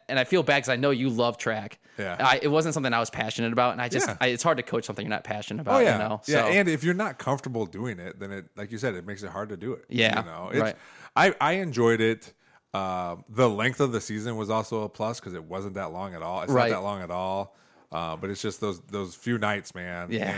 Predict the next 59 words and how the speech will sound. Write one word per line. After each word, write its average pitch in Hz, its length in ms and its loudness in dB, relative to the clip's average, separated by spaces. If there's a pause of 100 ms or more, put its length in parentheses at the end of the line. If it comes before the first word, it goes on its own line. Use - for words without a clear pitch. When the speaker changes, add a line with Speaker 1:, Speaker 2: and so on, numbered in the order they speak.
(120)
Speaker 2:
And, 92 180 -12
Speaker 1:
for 123 120 0
Speaker 2:
and 101 60 -2
Speaker 1:
sure. 110 220 0
Speaker 2:
some 117 220 -2
of 110 40 0
the, 98 380 -2
some 107 160 -8
of 101 60 -8
the, 92 280 -6 (120)
you 98 80 -12
know, 85 100 -12
weekends 95 480 -8
and 92 100 -12
stuff. 92 520 -8
So 95 100 -6
I, 92 220 0
I'd 110 120 2
much 127 200 4
rather 101 320 4
be 95 340 -2 (340)
<laughs> - 400 -16
doing 110 220 -2
something 98 300 -6
else. 87 340 -6
Speaker 1:
Yeah, 151 220 8
<laughs> - 40 -10
Speaker 2:
You 226 180 8
know, 233 140 8
I'll 156 180 10
Speaker 1:
right. 123 60 6
Speaker 2:
be 170 180 6
there. 113 260 4
Like, 113 320 2 (540)
tomorrow's, 135 520 2
tomorrow's 127 360 4
the 104 60 -4
first 113 300 0
meet. 123 240 -2 (240)
Speaker 1:
Oh, 123 140 8
Speaker 2:
You 135 80 4
know, 110 80 -2
Speaker 1:
okay, 113 160 -2
Speaker 2:
I'll, 110 180 0
Speaker 1:
yeah. 117 180 -2
Speaker 2:
I'll, 113 280 -4 (120)
it's 101 80 -12
supposed 120 260 2
to 95 40 -10
be. 90 160 -6
It's - 180 -8
gonna 87 240 -6
rain. 87 460 -8
Speaker 1:
Um, 110 300 -2 (180)
Speaker 2:
Um, 95 480 -4
but 110 160 4
Speaker 1:
of 92 100 2
Speaker 2:
I'll, 117 120 6
Speaker 1:
course. - 120 -6